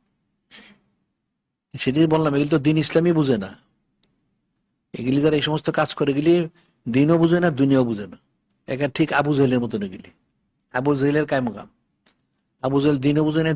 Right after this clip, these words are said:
দুনিয়াও বুঝে না, যার জন্য এরা এই কুফরি করে মরে গেছে। এদের অবস্থা সেরকম। কেন একজন ওয়াজ, ওয়াজ করবো, যারা শ্রোতা সামনে তারা শুনতে পারে, সব শ্রোতা তো সামনে থাকে না, তার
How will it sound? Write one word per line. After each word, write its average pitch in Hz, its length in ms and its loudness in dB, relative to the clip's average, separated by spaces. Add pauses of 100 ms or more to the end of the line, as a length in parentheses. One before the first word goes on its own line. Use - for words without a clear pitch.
দুনিয়াও 127 260 2
বুঝে 101 180 -6
না, 107 120 -8
যার 127 140 0
জন্য 135 200 -4
এরা 131 100 -2 (360)
এই 123 120 -4
কুফরি 139 260 -2
করে 127 160 4
মরে 110 180 -2
গেছে। - 180 -14 (640)
এদের 143 220 0
অবস্থা - 180 -8 (140)
সেরকম। 117 320 -6 (1900)
কেন 123 140 -4 (140)
একজন 131 220 -2
ওয়াজ, 143 300 2
ওয়াজ 147 160 2 (100)
করবো, 131 240 0 (640)
যারা 135 360 -2 (340)
শ্রোতা 151 340 -4
সামনে 139 200 -2 (100)
তারা 143 160 -2
শুনতে 143 300 -2
পারে, 117 160 -4 (920)
সব 139 240 -2
শ্রোতা 151 320 -2
তো 156 140 -2
সামনে 135 280 -2
থাকে 113 240 -2
না, 107 60 -12 (760)
তার 151 120 0